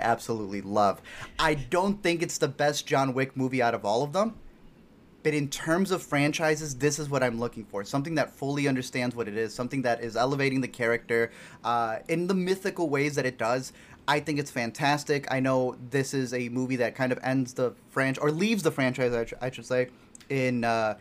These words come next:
kind of like a limbo, because there's going to be a series dealing with the hotel. There's also going to be that spin-off with, um,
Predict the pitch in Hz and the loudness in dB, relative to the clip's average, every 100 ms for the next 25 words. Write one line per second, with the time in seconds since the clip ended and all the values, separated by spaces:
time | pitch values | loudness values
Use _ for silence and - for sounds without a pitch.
0 | - 185 220 180 127 127 165 196 202 - | -2 2 4 2 0 -2 2 2 0 -6
1 | - 143 135 131 139 147 143 156 151 160 | -4 -2 0 0 0 0 0 -2 0 0
2 | 180 175 143 143 143 139 123 123 127 156 | -2 -4 -2 -2 -2 -2 -4 -2 2 2
3 | 165 - - 139 135 131 135 147 135 135 | -2 -14 -4 0 2 0 0 -2 0 0
4 | 131 123 131 127 123 - 135 135 131 - | 0 -2 0 0 -2 -4 0 2 0 0
5 | 127 117 120 117 113 107 101 | -2 0 2 2 2 -2 -6